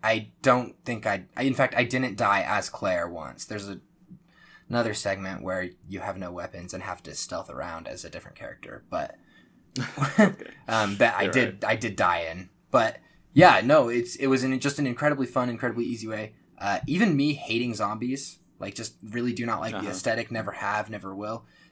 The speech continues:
Speaker 1: They do a lot of really interesting things in this game. So you can
Speaker 2: Hmm.
Speaker 1: shoot a zombie in the head, like, six times <laughs> before it drops,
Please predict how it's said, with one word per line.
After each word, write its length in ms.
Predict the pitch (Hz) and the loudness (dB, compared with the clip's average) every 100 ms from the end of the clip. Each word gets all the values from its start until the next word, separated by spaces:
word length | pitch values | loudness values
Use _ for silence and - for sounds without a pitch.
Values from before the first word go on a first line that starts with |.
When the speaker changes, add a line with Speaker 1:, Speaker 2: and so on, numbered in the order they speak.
| - | 0
Speaker 1:
They 80 | 131 | 4
do 140 | 180 | 6
a 20 | |
lot 220 | 160 143 160 | 6 6 4
of 100 | 143 | 2
really 200 | 151 143 | 2 2
interesting 460 | 139 139 127 127 117 | 0 -4 -4 -6 -6
things 300 | 123 120 110 | -6 -6 -6
in 80 | |
this 180 | 98 92 | -8 -10
game. 380 | - 95 - - _ - - | -10 -12 -14 -18 _ -20 -8
So 140 | - | -2
you 140 | 127 180 | 0 0
can 160 | - | 0
Speaker 2:
Hmm. 60 | 127 | 0
Speaker 1:
shoot 320 | - - 170 | 0 2 2
a 40 | 120 | 4
zombie 320 | 131 135 117 | 2 2 0
in 160 | 98 98 | -2 -8
the 80 | 92 | -8
head, 300 | - 117 92 | -4 -4 -4
like, 180 | 85 - | -10 -6
six 300 | - - - | -4 -4 -4
times 380 | 104 95 120 - | -4 -4 -4 -8
<laughs> 100 | - | -10
before 300 | - 139 107 | -6 -2 -2
it 120 | 98 | -2
drops, 580 | - - 127 147 - | 0 0 0 0 -2